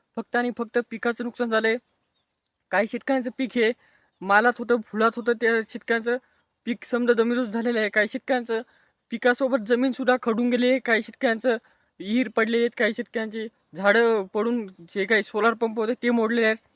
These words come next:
अशा प्रकारे अतिरिक्त नुकसान भरपूर झालं आहे, तर हे पैसे त्याच शेतकऱ्यांना मिळणार आहेत. आणि त्याचबरोबर यासाठी तुम्हाला आधार कार्डची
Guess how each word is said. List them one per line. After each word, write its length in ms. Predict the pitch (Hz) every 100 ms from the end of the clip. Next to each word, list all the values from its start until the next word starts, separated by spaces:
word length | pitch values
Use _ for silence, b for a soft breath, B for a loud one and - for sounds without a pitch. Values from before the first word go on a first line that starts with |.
| _ -
अशा 240 | 170 214
प्रकारे 320 | 220 226 233 233
अतिरिक्त 460 | 214 - 220 220
नुकसान 320 | 220 190 233
भरपूर 440 | 233 202 196 254 247
झालं 200 | 226 190
आहे, 140 | 147
तर 480 | 151 _ _ _ 175
हे 160 | 180 240
पैसे 300 | 240 240 247
त्याच 260 | 226 233
शेतकऱ्यांना 420 | 233 - 214 214
मिळणार 320 | 214 202 208 175
आहेत. 120 | 147 - _ _ _
आणि 100 | 170 170
त्याचबरोबर 560 | 226 226 240 233 240 247 b b b
यासाठी 340 | 202 220 226
तुम्हाला 300 | 233 226 233
आधार 360 | 233 214 202 220
कार्डची 300 | 214 220 226